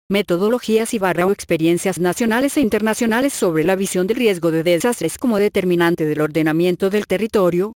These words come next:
para poder comprender las acciones, retos,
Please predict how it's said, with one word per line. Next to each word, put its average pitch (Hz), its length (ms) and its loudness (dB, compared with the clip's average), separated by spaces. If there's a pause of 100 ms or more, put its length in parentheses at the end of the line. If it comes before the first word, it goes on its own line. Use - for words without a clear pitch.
para 185 220 2
poder 247 300 2
comprender 220 480 0
las 170 180 -2
acciones, 175 680 0 (120)
retos, 180 640 0